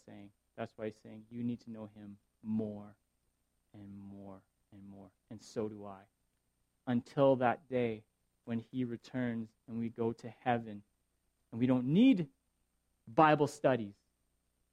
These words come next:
And we don't need evangelism. And we don't need mental health courses and all of these things,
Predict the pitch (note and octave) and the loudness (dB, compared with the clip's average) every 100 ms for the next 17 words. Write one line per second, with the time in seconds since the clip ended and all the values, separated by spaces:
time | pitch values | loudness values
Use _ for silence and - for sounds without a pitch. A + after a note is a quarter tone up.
0 | _ _ - D3 F3 G3 D#3 F#3+ B3+ D#4 | _ _ 2 6 6 6 4 6 8 8
1 | A#3 D3+ B2 _ F3 E3 F3 E3+ D#3+ C#3 | 8 4 -4 _ 2 4 6 6 4 4
2 | C3 A#2 A#2 G#2+ - _ _ _ _ _ | 2 0 -6 -12 -16 _ _ _ _ _
3 | _ - F3 A3+ G#3+ E3+ F#3 C#4 D4 A#3 | _ 4 8 8 6 4 8 10 10 8
4 | D3+ _ E3+ G3+ G3 F#3 D3 F3 D#3+ - | 4 _ 4 4 6 4 6 4 4 2
5 | F3+ D#3+ - C#3+ A#2 - _ _ _ _ | 4 4 4 -6 -8 -10 _ _ _ _
6 | D3+ D#3 D3 C3+ - _ _ _ _ _ | 6 8 8 4 -2 _ _ _ _ _
7 | _ _ F3 F3+ F#3+ D#3+ E3 - - D3+ | _ _ 4 6 6 4 -2 -4 0 2
8 | C3 | 2